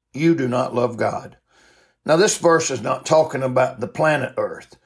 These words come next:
It's talking about the wicked, evil world system and worldly sinful things. Don't love the system and things of this world. Oh, how we need to hear and heed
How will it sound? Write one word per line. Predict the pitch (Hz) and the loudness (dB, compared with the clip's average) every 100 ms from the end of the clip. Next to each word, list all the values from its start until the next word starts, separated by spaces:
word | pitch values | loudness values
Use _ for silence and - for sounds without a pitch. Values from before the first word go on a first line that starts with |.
| _ _ _ | _ _ _
It's | 170 180 | 0 0
talking | - 160 143 139 | 2 2 2 -2
about | 131 131 131 127 | -2 0 0 0
the | 127 | -4
wicked, | 127 160 165 151 139 123 | 0 0 2 0 0 -2
evil | - 147 117 135 127 123 | -4 -2 2 2 2 -4
world | 113 143 147 131 | -4 2 2 2
system | - - 151 - 104 98 101 - | 0 -2 0 -2 -4 -6 -8 -8
and | 120 123 120 | -4 -2 0
worldly | 123 135 123 110 | 2 4 2 0
sinful | 107 - 123 110 104 | -4 -2 -2 -4 -6
things. | 101 117 98 - - - _ _ - _ _ _ | -4 -4 -6 -12 -18 -18 _ _ -20 _ _ _
Don't | 123 160 202 | 2 4 4
love | - 165 170 127 | 2 4 4 2
the | 113 | -4
system | 120 - 170 - - 101 101 - _ _ | -4 -2 0 -2 -4 -8 -10 -14 _ _
and | - 123 - | -6 -4 -2
things | 139 139 127 | -2 0 -2
of | 113 101 | -4 -6
this | 113 - | -8 -4
world. | 123 123 90 - _ _ _ _ _ _ - | 0 0 0 -10 _ _ _ _ _ _ -2
Oh, | 123 151 151 | 2 2 2
how | 139 151 | 4 4
we | 147 156 | 4 2
need | 151 151 | 0 0
to | 131 | 0
hear | 123 143 147 | 0 2 2
and | 131 120 107 | 2 -2 -2
heed | 123 156 120 107 95 | 0 2 0 -4 -8